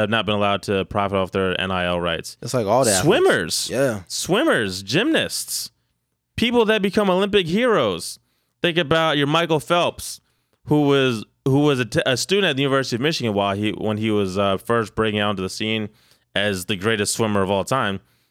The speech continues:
Speaker 1: was not allowed to swim for Michigan because he was getting paid by Speedo and other sponsors. He forfeited his, uh, his amateur status.
Speaker 2: Which I
Speaker 1: You
Speaker 2: would
Speaker 1: look
Speaker 2: do
Speaker 1: at
Speaker 2: the same
Speaker 1: some
Speaker 2: thing.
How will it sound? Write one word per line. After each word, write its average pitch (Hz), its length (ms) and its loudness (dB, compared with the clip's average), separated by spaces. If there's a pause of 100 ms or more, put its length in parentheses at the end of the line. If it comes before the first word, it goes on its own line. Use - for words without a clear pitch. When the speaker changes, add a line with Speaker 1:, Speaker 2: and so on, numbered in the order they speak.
(680)
Speaker 1:
was 117 160 2
not 127 180 2
allowed 123 220 2
to 110 40 0
swim 208 240 0
for 190 100 -2
Michigan 98 420 -2 (960)
because 113 320 2
he 120 100 4
was 107 140 2
getting 107 240 2
paid 117 420 0
by 101 220 2
Speedo 117 460 0
and 104 100 2
other 98 140 2
sponsors. 110 640 -2 (240)
He 113 120 0
forfeited 104 540 2
his, 98 640 0 (540)
uh, 87 360 2
his 98 380 2
amateur 120 360 0
status. - 580 -2 (560)
Speaker 2:
Which - 200 -6
I 92 80 2
Speaker 1:
You 101 60 4
Speaker 2:
would 120 80 6
Speaker 1:
look 117 80 0
Speaker 2:
do 120 80 2
Speaker 1:
at 113 120 2
Speaker 2:
the - 40 -10
same - 180 2
Speaker 1:
some 120 220 2
Speaker 2:
thing. 165 320 -8